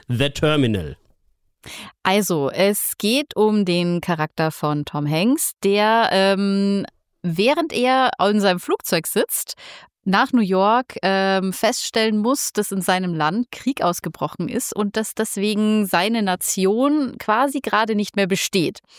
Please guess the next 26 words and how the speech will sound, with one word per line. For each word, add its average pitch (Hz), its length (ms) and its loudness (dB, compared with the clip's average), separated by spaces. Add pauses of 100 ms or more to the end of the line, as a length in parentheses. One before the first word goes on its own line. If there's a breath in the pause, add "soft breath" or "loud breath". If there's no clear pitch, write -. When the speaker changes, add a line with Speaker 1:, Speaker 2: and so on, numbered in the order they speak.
(280 loud breath)
Speaker 2:
was 196 200 2
ihn 240 160 0
quasi 254 460 0
staatenlos 175 680 0
macht 185 360 0
und 220 200 0
er 233 440 4
dann 208 280 0
am 202 160 -2
Flughafen 247 680 0
da 175 240 2
sitzt 220 360 -4
und 180 280 -2
weder 185 460 2
ein- 147 520 2
noch 269 180 0
ausreisen 139 600 0
darf. - 300 -2 (360 loud breath)
Und 208 260 2
dann 202 500 0 (180)
muss 208 260 2
er 302 100 4
quasi 233 440 0
mehr 208 140 0
oder 202 160 -2
weniger, 185 640 -2